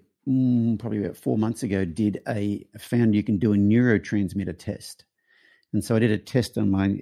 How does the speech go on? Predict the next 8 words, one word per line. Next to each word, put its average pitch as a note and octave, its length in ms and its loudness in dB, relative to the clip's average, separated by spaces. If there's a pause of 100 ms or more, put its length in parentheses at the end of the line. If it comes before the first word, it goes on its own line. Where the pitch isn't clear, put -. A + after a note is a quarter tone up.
neurotransmitters A2 1000 2
and F#2+ 180 -2 (400)
found D#3+ 380 6
out C#3+ 160 4
why B2 380 4
I D3+ 260 0 (100)
had A#2 260 -4
depression. - 580 -4